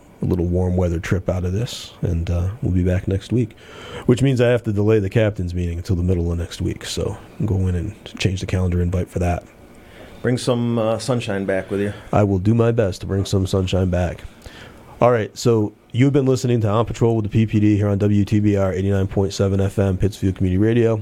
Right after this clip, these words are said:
Speaker 1: simulcast on Pittsfield Community Television, and available on all of your popular podcast platforms. We thank you for joining us this morning.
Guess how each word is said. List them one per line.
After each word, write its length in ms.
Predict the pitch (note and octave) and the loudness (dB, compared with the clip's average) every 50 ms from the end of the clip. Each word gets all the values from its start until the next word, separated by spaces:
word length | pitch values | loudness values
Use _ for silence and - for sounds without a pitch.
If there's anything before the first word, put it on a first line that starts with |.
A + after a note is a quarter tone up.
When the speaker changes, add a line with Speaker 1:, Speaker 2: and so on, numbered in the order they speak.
| G#2 - - | -6 -10 -8
Speaker 1:
simulcast 600 | - - F#2+ G2 F#2+ F2 - G2 F#2+ F#2 - G2 | -4 -2 0 0 0 0 0 0 0 0 0 -2
on 100 | F2+ F#2 | -2 0
Pittsfield 360 | G#2+ G2 - - G2+ F#2 F#2 | -2 -4 -2 0 -2 0 0
Community 260 | - F#2+ F#2 F2+ F2 | 0 0 0 0 0
Television, 480 | - B2 B2 B2 A#2+ A#2 G#2+ G#2+ G#2+ G#2+ - - - - - - - | 2 2 2 2 2 2 0 0 -2 -4 -6 -12 -20 -20 -16 -6 -2
and 140 | - G2 F#2+ | 0 0 2
available 340 | F2+ G#2+ G#2+ G#2 G2+ G2+ G#2 | 2 2 2 2 2 2 2
on 140 | G2+ G2 G2 | 2 2 2
all 180 | F#2+ F#2 F#2+ | 2 2 2
of 80 | F#2 F#2 | 2 0
your 80 | F#2 | 0
popular 380 | F2+ G2+ G2 F#2+ F#2 F#2+ F#2 F#2+ | 0 0 0 0 0 0 -2 0
podcast 500 | - G#2 F#2+ F#2+ G2+ - F#2 F2 - - | 0 0 0 0 0 -2 -2 -4 -2 -2
platforms. 680 | - A#2 A2+ - - - A2 G#2 G#2 G#2 - - - - | 0 0 -2 -2 -2 -2 -2 0 0 -2 -4 -6 -6 -4
We 80 | G2 - | -4 -6
thank 400 | - - - A2 A2 G#2+ - G#2+ | -4 -2 0 0 0 0 0 -2
you 40 | |
for 120 | G2+ - G2+ | -2 0 0
joining 360 | F#2+ A2 G#2+ G#2+ G#2+ G#2 G#2 | 0 2 2 2 2 2 2
us 120 | G#2 G2+ | 0 0
this 200 | - G#2+ G2+ - | 0 -4 -4 -2
morning. 320 | - G2+ G#2 G#2 G#2+ G#2+ | 0 0 2 2 2 0